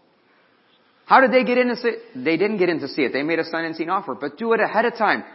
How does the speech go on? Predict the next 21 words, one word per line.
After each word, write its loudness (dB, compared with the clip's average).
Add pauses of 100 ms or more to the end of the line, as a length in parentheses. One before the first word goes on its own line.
(160)
not 2
after, 2
'cause -8
after 2
they're 0
gonna 0
be 0
mad 2
at -14
you. -16 (1000)
All 0
right? 2 (340)
They're -2
gonna 0
be -2
mad 2
at -10
you. -14 (440)
In 0
my 6
market, 6